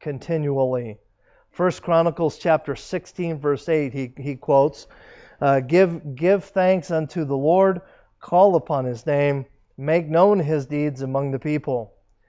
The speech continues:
Number three, the third reason we should, uh, be thankful. We should be thankful simply because he commands us to be.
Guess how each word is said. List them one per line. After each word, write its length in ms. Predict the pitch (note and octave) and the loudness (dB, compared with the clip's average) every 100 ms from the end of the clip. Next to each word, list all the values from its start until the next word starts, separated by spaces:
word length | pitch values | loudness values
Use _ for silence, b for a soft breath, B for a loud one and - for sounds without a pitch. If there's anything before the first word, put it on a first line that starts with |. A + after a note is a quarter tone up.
| _ _ _ - | _ _ _ -6
Number 300 | C3+ C#3 C#3+ | -4 2 0
three, 560 | - D#3+ D#3 C3 A2+ - _ - | 4 6 6 4 -2 -12 _ -14
the 100 | B2+ | -8
third 320 | E3+ E3+ D3 | -2 0 0
reason 560 | C#3+ C#3 B2 B2+ A#2+ B2 | 0 0 -4 -8 -10 -14
we 220 | C3 C3 | -8 -8
should, 440 | B2 - C3 B2+ A#2 b b b b | -8 -6 -4 -4 -8 b b b b
uh, 360 | A#2+ B2 A2+ G#2+ | -8 -6 -6 -8
be 180 | C3 | -10
thankful. 720 | A#2+ D3+ D3+ C#3+ - A2+ G2+ _ _ _ _ _ _ _ _ - | -8 -4 -2 -4 -8 -10 -10 _ _ _ _ _ _ _ _ -14
We 280 | B2 C#3+ D3 | -6 -4 -4
should 260 | - D#3 | -6 -6
be 140 | C#3+ C3+ | -4 -4
thankful 560 | E3 D#3 E3 - B2 | 2 2 0 -4 -8
simply 500 | - F3 E3+ C3+ B2+ | -6 -4 -4 -4 -8
because 500 | A#2+ B2 - B2+ A#2+ | -8 -10 -4 -4 -4
he 200 | - C3+ | -8 -10
commands 580 | - B2 C3 C#3 C3+ A#2 | -8 -10 -6 -4 -4 -8
us 160 | A2+ - | -16 -16
to 140 | A2+ | -18
be. 260 | A2+ A2+ | -16 -18